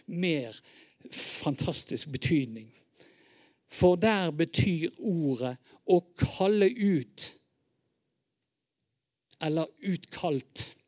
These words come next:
Ekklesia er ordet. Det betyr å kalle ut, eller utkalt. Så vi er ikke av denne verden. Vi er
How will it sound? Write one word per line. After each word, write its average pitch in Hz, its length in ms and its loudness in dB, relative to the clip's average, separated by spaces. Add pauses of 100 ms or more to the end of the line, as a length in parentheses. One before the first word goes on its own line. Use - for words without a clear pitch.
(540)
Ekklesia 160 1000 0
er 139 100 -4
ordet. 123 380 0 (480)
Det 165 180 0
betyr 165 400 0
å 151 80 -6
kalle 170 460 2
ut, 160 420 0 (640)
eller 143 360 0 (120)
utkalt. - 720 -4 (1000)
Så 202 240 2
vi 208 320 -4
er 165 460 -2
ikke - 240 -4
av 196 420 0 (220)
denne 147 500 -2 (300)
verden. 131 480 -2 (1300)
Vi 208 280 0
er 196 100 -2